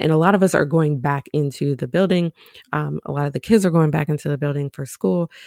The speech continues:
So I wanted to make sure that we were ready to go with <laughs> this back to the school season. So I brought my friend and guest, Christine Pittman, on. She is a popular food blogger, and she is gonna be sharing with us some tips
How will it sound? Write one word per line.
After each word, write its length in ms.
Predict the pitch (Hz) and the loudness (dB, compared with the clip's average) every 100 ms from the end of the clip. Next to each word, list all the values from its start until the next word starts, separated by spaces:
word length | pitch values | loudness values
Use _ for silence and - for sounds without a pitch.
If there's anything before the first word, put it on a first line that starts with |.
| - | -20
So 280 | - 170 151 151 | -6 -4 -2 -2
I 100 | 147 | -2
wanted 400 | 143 208 226 226 | 0 2 2 0
to 120 | 190 | -2
make 180 | 160 147 | -2 -2
sure 180 | 156 | -2
that 300 | 143 143 139 | -2 -4 -6
we 300 | 139 165 175 | -4 -2 -2
were 380 | 160 139 131 131 - | -2 -2 -2 -4 -2
ready 200 | 151 143 | -2 -2
to 140 | - 139 | -6 -10
go 560 | 123 147 143 135 135 - | -2 2 4 2 0 -2
with 720 | 135 131 127 135 143 165 - 196 - - | 0 2 4 2 2 2 2 2 -2 -18
<laughs> 260 | - - - | -18 -10 -6
this 160 | 147 | -6
back 260 | - 151 - | -6 -8 -4
to 100 | 202 | -4
the 120 | 220 | -4
school 380 | - - 135 147 | -6 -2 0 0
season. 500 | - 135 - - - _ - - | -2 -6 -6 -8 -10 _ -20 -20
So 320 | _ 202 190 - | _ 2 2 2
I 120 | 165 | 0
brought 300 | 170 190 - | 0 0 0
my 220 | 214 226 226 | -2 0 0
friend 340 | - 180 165 | 0 0 0
and 160 | 160 165 | -2 0
guest, 360 | 156 147 151 | 2 2 -2
Christine 560 | - 165 - 165 160 160 | 0 -2 0 2 2 2
Pittman, 460 | - 208 - 208 - | 0 0 2 0 0
on. 320 | 190 185 180 - - - | 2 2 2 -2 -12 -12
She 580 | - - 196 196 180 - - - | -6 4 6 8 6 4 0 -2
is 340 | 143 143 139 - | -2 -2 0 2
a 140 | 143 | 2
popular 520 | - 233 247 240 214 | 2 0 4 4 4
food 320 | - 226 208 | 4 6 6
blogger, 400 | 175 165 165 170 - | 6 2 2 2 2
and 160 | 156 | -2
she 160 | - 240 | 0 -2
is 200 | - 254 | -2 -4
gonna 140 | - 175 | -2 0
be 120 | 151 | -2
sharing 300 | - 143 143 | -4 -4 -4
with 180 | 143 139 | -4 -4
us 160 | 139 | -6
some 240 | - 139 131 | -6 -8 -8
tips 480 | - 202 185 - | -4 -4 -4 -10